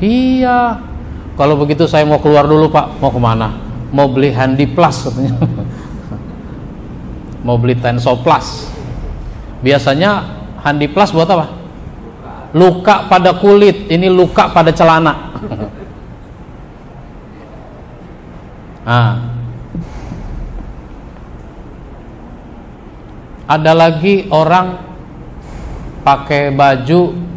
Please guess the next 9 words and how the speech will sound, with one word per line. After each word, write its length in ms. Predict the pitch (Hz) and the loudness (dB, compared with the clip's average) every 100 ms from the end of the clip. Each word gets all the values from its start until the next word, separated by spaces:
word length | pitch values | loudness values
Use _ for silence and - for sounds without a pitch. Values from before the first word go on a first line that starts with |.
| - - - - | -14 -16 -16 -6
baju 440 | 120 120 117 120 131 120 123 | 0 2 2 0 0 0 0
adeknya 640 | 120 117 160 165 151 127 | 2 4 2 2 0 0
dia 160 | 113 113 | 0 0
pakai. 520 | 120 107 - 113 98 - - - - - - - - - - - - - - - - - - - - - - - - - - - - - - - - - - - - | 2 2 2 -4 -6 -8 -12 -12 -12 -12 -12 -14 -14 -14 -14 -14 -14 -14 -12 -12 -10 -10 -10 -10 -12 -12 -14 -14 -16 -16 -16 -16 -16 -18 -18 -18 -20 -18 -18 -18 -8
Kalau 240 | 117 120 123 | -2 0 0
dulu 240 | 143 160 | 0 0
kan 160 | 190 165 | 0 0
baju 320 | 131 123 143 | 0 0 -2
adeknya, 640 | 127 127 131 127 170 196 | -2 -2 -4 -2 -4 -4